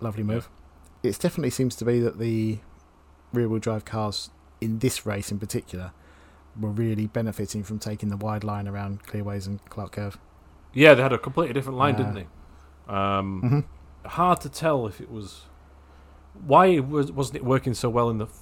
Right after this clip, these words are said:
Speaker 2: in the other two races. I'm not sure, but
Speaker 1: Well, Turkington in particular said that in the other two races he was running a combination dry slash wet setup,
Speaker 2: Mm.
Speaker 1: um,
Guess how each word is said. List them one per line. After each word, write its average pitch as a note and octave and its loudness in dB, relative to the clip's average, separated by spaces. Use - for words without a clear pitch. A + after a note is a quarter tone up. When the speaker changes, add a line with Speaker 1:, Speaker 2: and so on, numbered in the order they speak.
Speaker 2:
in A2+ -6
the G#2+ 0
other A2 -2
two G2 -12
races. F2 -10
I'm F#2+ -6
not A#2 -10
sure, E2 -12
but - -16
Speaker 1:
Well, - -8
Turkington F3 -2
in A#2+ 0
particular F2 -6
said - -6
that G#2 -6
in G#2+ -4
the G#2+ -4
other A#2 -4
two A2 -8
races G2 -8
he G#2 -8
was F#2+ -12
running G2 -8
a G2 -8
combination G2+ -6
dry G2+ -6
slash - -8
wet G#2+ -6
setup, G2 -4
Speaker 2:
Mm. E2+ -6
Speaker 1:
um, G#2+ -4